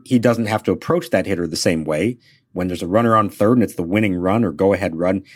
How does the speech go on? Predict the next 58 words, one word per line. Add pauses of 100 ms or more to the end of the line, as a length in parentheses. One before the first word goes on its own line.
(140)
in
extra
innings
and
there's
less
than
two
outs,
you
have
to
try
for
the
strikeout,
and
he
couldn't
get
that
there. (400)
Now,
the
double
was
a
first
pitch (260)
to
Jorge
Alfaro,
and
that
was
ripped (360)
down
the
left
field
line. (400)
And
then
you
have
a
sac
fly
and
a
fly
out.
So,
I
mean,
it
wasn't
awful,